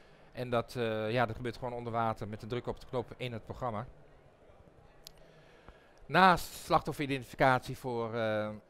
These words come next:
<clears throat> bij grootschalige rampen wordt het ook gebruikt bij, eh, vermiste personen. Ehm, ze hebben een databank vermiste personen, waarbij de onbekende,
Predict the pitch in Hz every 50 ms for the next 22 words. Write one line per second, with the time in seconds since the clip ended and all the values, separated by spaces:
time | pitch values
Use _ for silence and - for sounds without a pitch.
0 | - - - - - 147 160 143 120 - - - - - 127 120 - - 147 127
1 | - - 139 135 127 123 117 120 110 117 135 156 151 123 117 101 104 117 110 -
2 | 107 - 117 139 147 - - 127 120 113 110 104 98 98 - - - - - -
3 | - - - - _ _ - - - 107 110 107 104 101 101 101 98 98 98 98
4 | 95 95 92 92 92 90 90 90 - - 107 107 120 131 135 - - - 139 131
5 | 131 131 127 127 127 - - - - _ _ _ - - - 131 - - 143 139
6 | 139 139 147 156 160 - - - - - - - - - - - - - - -
7 | - - - - - - 117 113 113 110 110 110 110 107 110 107 104 - - -
8 | - - 135 127 127 120 127 131 143 147 - 139 139 135 127 117 - - 127 139
9 | 147 - - - - - - 160 156 165 180 180 196 202 202 175 147 131 127 123
10 | 127 123 123 123 117 120 113 113 110 110 113 110 110 107 - - - - 123 120
11 | 127 127 - 151 143 147 139 139 127 127 123 120 117